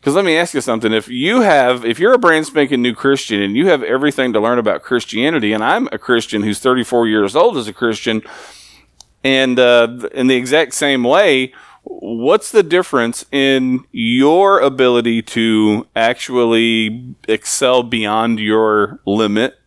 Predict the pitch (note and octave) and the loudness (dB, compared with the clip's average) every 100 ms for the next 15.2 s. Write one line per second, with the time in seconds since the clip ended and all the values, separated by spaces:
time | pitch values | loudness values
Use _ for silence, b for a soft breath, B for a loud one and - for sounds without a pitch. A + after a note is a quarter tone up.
0 | _ _ _ _ _ _ _ B2 C3 C#3 | _ _ _ _ _ _ _ -2 0 0
1 | A#2 A#2+ F3+ C#4+ G#2+ F2 D#2+ F#2 - A#2 | 0 0 0 -2 -2 -4 -4 -6 -2 0
2 | G#2+ B2 A#2 B2+ C3 C3+ G#3 F#2 C#2 - | 0 -2 -2 -2 -2 -2 -2 -4 -6 -14
3 | _ _ _ _ _ _ _ _ _ _ | _ _ _ _ _ _ _ _ _ _
4 | _ _ _ - C3+ - - G2 - _ | _ _ _ -10 -4 -2 -2 -4 -16 _
5 | _ _ _ _ _ _ _ B B B | _ _ _ _ _ _ _ B B B
6 | B B B B B G3 B3+ G3+ D3 F2+ | B B B B B 2 2 2 0 -2
7 | - B B B B B B B B B | -8 B B B B B B B B B
8 | B G3 D#4 F4+ E4+ A2+ C#3 - - B | B 2 2 2 2 0 -4 -10 -20 B
9 | B - G#3+ B3 A#3 E3+ D3+ E3 D#3 D3 | B -2 2 2 2 0 2 2 2 2
10 | C#3+ C3+ - C#3+ - C#3 C#3 B2+ B2 A#2+ | 2 0 2 -2 -2 -2 0 2 0 0
11 | A#2+ A#2+ - - B2+ A2+ B2 D3+ C3+ A#2 | -2 -2 -2 0 0 0 -2 0 0 0
12 | A#2 G#2 G#2+ G2+ C3 D#3+ C3+ C3 B2 D#3+ | -2 -2 -2 -2 -2 -4 -2 0 0 0
13 | E3+ C3+ B2 C3+ D3 C#3 B2+ B2 B2 - | 0 -2 0 2 2 4 4 4 0 -12
14 | - - - - D3 C#3+ D3 - D3 D#3 | -20 -20 -20 -2 0 2 -2 0 2 4
15 | F#3 F3 | 2 -2